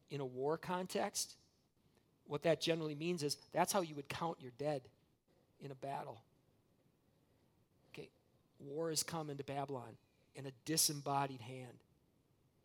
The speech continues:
is showing up on the wall and writing this message. And if you read chapter five, one of the things you're gonna notice is you've got these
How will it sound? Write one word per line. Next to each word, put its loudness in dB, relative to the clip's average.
is -2
showing 0
up -6
on -6
the -8
wall -2
and -12
writing -6
this 0
message. -6
And 0
if 2
you -6
read 4
chapter 12
five, 10
one 4
of 6
the -12
things 2
you're 0
gonna 2
notice 12
is 2
you've -6
got 10
these 0